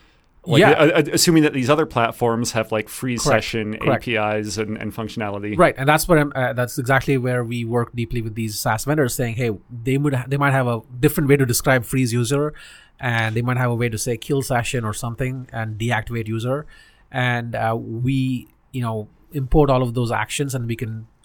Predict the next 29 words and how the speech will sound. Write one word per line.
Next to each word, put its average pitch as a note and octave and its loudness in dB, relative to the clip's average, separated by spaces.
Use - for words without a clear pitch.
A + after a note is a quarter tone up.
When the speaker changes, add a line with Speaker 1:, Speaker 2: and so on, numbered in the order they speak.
Speaker 2:
um, G#2+ -4
surface C3 -2
them A#2+ -2
in A2+ -6
the A2 -4
same C3+ -2
admin A2 -2
catalog. G#2+ -4
So A#2 -4
Speaker 1:
Mm. G#2 -4
Speaker 2:
then A2+ -4
you A2+ -4
can A2+ -4
just A2+ -6
run G#2+ -4
that G#2+ -4
as G#2 -6
a G#2+ -8
nice G#2+ -4
workflow. - -8
Speaker 1:
Can, D3+ 0
can C#3+ -4
you C#3+ 6
make C3+ 2
it C3 -2
so, C3 0
so C3 0
that, A2+ -2
um, G#2+ -4